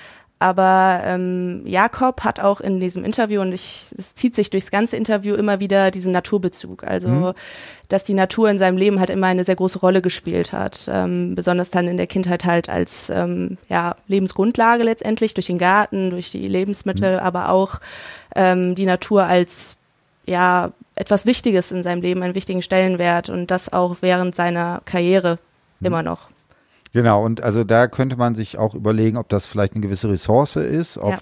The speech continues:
Speaker 2: die er da zurückgreifen kann, dass es eben nicht so ein, nur das eine ist, sondern dass auf der einen Seite eben diese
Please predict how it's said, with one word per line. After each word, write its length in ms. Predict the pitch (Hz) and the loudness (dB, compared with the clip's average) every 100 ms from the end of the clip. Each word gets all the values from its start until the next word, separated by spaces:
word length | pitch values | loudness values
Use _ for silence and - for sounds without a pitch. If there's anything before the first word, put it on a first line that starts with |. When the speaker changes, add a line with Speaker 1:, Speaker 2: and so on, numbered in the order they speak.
| 120 | -4
Speaker 2:
die 220 | 117 120 | -2 0
er 400 | 95 101 101 101 | 0 2 4 2
da 240 | 98 98 | 0 -2
zurückgreifen 720 | - 98 120 - 120 127 131 | -2 -4 -4 -2 -2 0 -2
kann, 180 | 113 110 | -2 0
dass 160 | 104 - | 0 -2
es 140 | - | -6
eben 180 | 101 98 | -4 -2
nicht 200 | 101 - | -2 -2
so 80 | 104 | -2
ein, 180 | 95 - - _ | -2 -4 -14 _
nur 540 | 101 104 131 165 165 147 | 0 4 6 6 6 4
das 240 | 135 - | 2 0
eine 480 | - 120 131 135 127 | 0 2 2 0 -2
ist, 240 | 127 123 | -2 -2
sondern 320 | - 104 104 101 | -2 0 0 0
dass 160 | 95 98 | -2 -4
auf 160 | 92 | -6
der 140 | - 82 | -6 -4
einen 240 | 107 110 | -2 -2
Seite 320 | 98 98 101 | 0 -2 -4
eben 240 | 92 90 90 | -6 -4 -4
diese 380 | 87 92 87 | -2 0 0